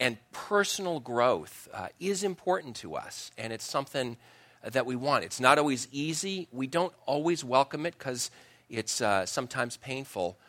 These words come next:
but it's part of our, it's part of our lives. And we have a God, uh, who transforms us, who changes us, who works in us from the inside out, and he does a better job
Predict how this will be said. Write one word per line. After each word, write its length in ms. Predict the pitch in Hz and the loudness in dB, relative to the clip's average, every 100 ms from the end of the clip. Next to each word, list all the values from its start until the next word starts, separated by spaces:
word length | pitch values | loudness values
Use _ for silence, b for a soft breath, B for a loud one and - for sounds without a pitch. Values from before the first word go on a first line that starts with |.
| b b _ _ - | b b _ _ -20
but 240 | 120 127 | 0 2
it's 160 | 131 - | 2 -2
part 280 | - 139 151 | 0 2 4
of 100 | 131 | 4
our, 220 | 120 107 | 4 4
it's 180 | 120 - | 0 -12
part 240 | - 143 | -4 -2
of 80 | 156 | 2
our 140 | 123 | 0
lives. 500 | 117 131 147 117 90 | 2 2 4 2 -2
And 220 | - 117 117 | -8 -8 -6
we 160 | 202 | -2
have 160 | 202 175 | 0 0
a 40 | |
God, 540 | 101 117 131 123 92 90 b b b b _ | -2 2 4 6 4 0 b b b b _
uh, 220 | - 78 76 | -16 -14 -12
who 120 | - 120 | -8 -6
transforms 680 | - 131 120 - 120 113 107 | -2 -2 -2 -2 0 0 -2
us, 160 | - | -8
who 140 | - 110 | -10 -6
changes 580 | - 165 165 147 123 | -4 0 -2 -2 -4
us, 140 | 117 - | -6 -8
who 140 | 131 | -8
works 440 | 120 120 180 - - | -4 2 2 0 -4
in 140 | 175 | 2
us 200 | 135 - b b b b - | 2 0 b b b b -2
from 180 | 143 | 2
the 200 | 131 135 | 2 0
inside 560 | 147 160 - 139 127 123 | -2 0 2 4 4 4
out, 280 | 127 123 110 | 6 6 4
and 140 | 131 135 | 0 -2
he 80 | 123 | -2
does 280 | 147 180 | -2 -2
a 60 | 151 | -2
better 500 | 110 - 135 175 180 | -10 -10 -4 -4 -4
job 640 | 131 135 139 127 98 98 | -4 0 4 4 4 0